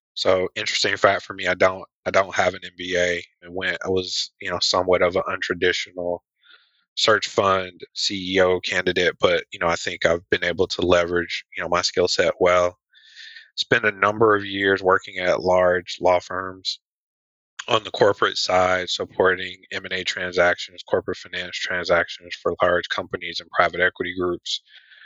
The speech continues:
Uh, then left that world after about five years and worked for about three and a half years on Wall Street,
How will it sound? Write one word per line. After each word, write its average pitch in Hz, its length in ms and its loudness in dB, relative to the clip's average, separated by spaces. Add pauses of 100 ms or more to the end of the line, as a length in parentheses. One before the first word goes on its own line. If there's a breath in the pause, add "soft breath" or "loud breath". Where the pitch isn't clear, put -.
(360 loud breath)
Uh, 80 180 -2 (100)
then 101 420 0
left 95 400 2
that 95 260 4
world 92 340 4
after - 260 2
about 90 240 2
five 90 340 0
years 87 380 -4
and 90 80 -14
worked 92 260 0
for 98 120 0
about 90 280 2
three 101 100 2
and 92 100 -4
a 90 40 -4
half 95 240 -2
years 90 220 2
on 87 120 -6
Wall 87 220 4
Street, 87 480 -8